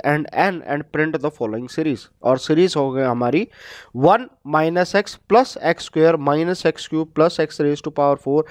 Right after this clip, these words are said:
and so on and so forth। तो सेम प्रैक्टिकल जो था हमने कल की क्लास में भी किया था। कल की क्लास में जो हमने प्रैक्टिकल किया था, जब मैंने आपको बताया था,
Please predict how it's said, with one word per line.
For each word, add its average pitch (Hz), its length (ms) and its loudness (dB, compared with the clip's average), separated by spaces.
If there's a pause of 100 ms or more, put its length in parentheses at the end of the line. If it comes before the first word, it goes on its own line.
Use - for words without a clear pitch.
(320)
and 165 240 2
so 160 180 -2 (100)
on 147 240 0
and 240 200 0 (140)
so 143 200 2 (340)
forth। 98 360 -8 (840)
तो 185 80 8 (260)
सेम 233 380 4
प्रैक्टिकल 226 480 2
जो 208 140 4
था 190 220 4
हमने 170 260 -2
कल 170 200 0
की 180 140 0
क्लास 160 340 2
में 160 120 0
भी 160 100 -4
किया 143 220 2
था। 156 140 0
कल 170 200 0
की 196 160 -2
क्लास 175 340 2
में 180 120 -4
जो 185 160 0
हमने 160 320 0
प्रैक्टिकल 160 540 -4
किया 131 260 -2
था, 143 260 0
जब 143 200 0
मैंने 156 260 -2
आपको 143 280 -2
बताया 120 360 -2
था, 143 260 0